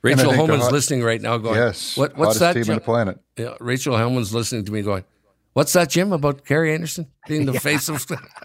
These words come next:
Speaker 1: Uh,
Speaker 3: That's right. Rachel's gonna be tough to beat this week coming up.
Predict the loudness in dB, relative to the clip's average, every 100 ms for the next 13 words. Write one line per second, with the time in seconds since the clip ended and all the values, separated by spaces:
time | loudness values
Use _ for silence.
0 | -20 -14 -14 _ _ _ _ -20 -16 -8
1 | -8 -8 -6 0 2 4 2 0 -2 -2
2 | 0 0 0 -2 -2 -2 -6 -4 -4 -2
3 | -2 -2 -2 -2 -4 -6 -8 -12 -10 -12
4 | -12 -18 -16 -18